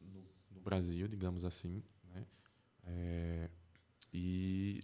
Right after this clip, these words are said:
e é um pouco disso, assim. Uma coisa que eu, que eu acho que vale a pena a gente, é,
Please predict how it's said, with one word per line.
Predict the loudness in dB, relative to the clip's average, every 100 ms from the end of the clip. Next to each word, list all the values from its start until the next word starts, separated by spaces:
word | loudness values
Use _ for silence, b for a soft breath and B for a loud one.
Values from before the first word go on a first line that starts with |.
| -4
e | 0
é |
um | 2 2
pouco | 0 0
disso, | 4 4 4 -2
assim. | -4 -8 -10 -8
Uma | -4
coisa | 4 4 6
que | 6
eu, | 6 6 B B B B B
que | 2
eu | 8
acho | 8 6
que | 0 4
vale | 6 8 6
a |
pena | 6 4 4
a |
gente, | 4 2 2 2 2 0 -6 -20 -20 _ _ _ _
é, | -18